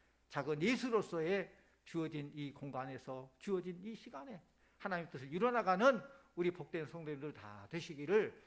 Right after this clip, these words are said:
간절히 축원합니다. 기도하십시오. 사랑의 아버지 하나님,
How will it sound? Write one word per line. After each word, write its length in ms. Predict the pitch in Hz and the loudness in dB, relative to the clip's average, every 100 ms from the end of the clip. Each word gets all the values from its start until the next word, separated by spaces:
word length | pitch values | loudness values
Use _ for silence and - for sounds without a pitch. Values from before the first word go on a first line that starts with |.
| - | -20
간절히 640 | - 123 120 123 117 185 190 _ | -10 -10 -8 -10 -8 -8 -10 _
축원합니다. 920 | - - 208 160 135 123 120 123 120 - - - - - - - | -16 -10 -8 -6 -6 -8 -8 -10 -12 -20 -20 -20 -20 -20 -20 -16
기도하십시오. 460 | - 117 107 - - _ _ _ _ - - - - - - - - - _ _ _ _ _ _ _ _ | -14 -12 -14 -16 -20 _ _ _ _ -20 -20 -20 -20 -20 -20 -20 -20 -20 _ _ _ _ _ _ _ _
사랑의 320 | - 170 170 156 | 0 4 6 6
아버지 280 | 151 151 | 4 4
하나님, 600 | 151 143 143 143 139 120 | 2 0 -2 -4 -6 -10